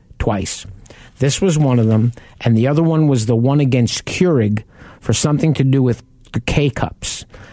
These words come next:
And I bought all of my K-Cups at Costco, and believe it or not, if you ever need receipts from Costco, they can send you your statements for ten years. So they sent me all of these statements.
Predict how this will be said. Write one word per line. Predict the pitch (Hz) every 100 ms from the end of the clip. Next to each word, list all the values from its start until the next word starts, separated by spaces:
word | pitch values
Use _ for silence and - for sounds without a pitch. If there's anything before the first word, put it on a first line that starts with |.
| - -
And | 127 117 113 113 -
I | 123
bought | 123 151 160 -
all | 143 175
of | 170
my | 156 139
K-Cups | - 156 147 - 117 - - - -
at | 127 - - - _ -
Costco, | - 185 190 - 117 110 117 - - -
and | 117 120
believe | 123 151 170
it |
or | 185
not, | 180 131 135 -
if | 120 -
you | 135 151
ever | 160
need | 160 156 147
receipts | 147 - 147 -
from | 165
Costco, | 165 139 117 - 107 127 - - - -
they | 120 139
can | - 170
send | 151 - 147 135
you | 123 131
your | 123 135
statements | 139 - 147 117 120 107 - - -
for | 131
ten | 117 151 127
years. | 120 98 - - - - - - - -
So | - 131
they | 120 139 185
sent | 175 202 180 -
me | 160 160
all | 135 127 143
of | 139 139
these | 135 131
statements. | - - 214 - 131